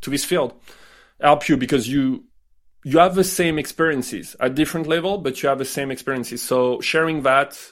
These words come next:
I, I always said that going into these groups or going into groups of product manager feels like a group therapy,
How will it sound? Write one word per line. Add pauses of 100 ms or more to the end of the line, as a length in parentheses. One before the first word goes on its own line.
(320)
I,
I
always
said
that
going
into
these
groups
or
going
into
groups
of
product
manager
feels
like
a
group
therapy,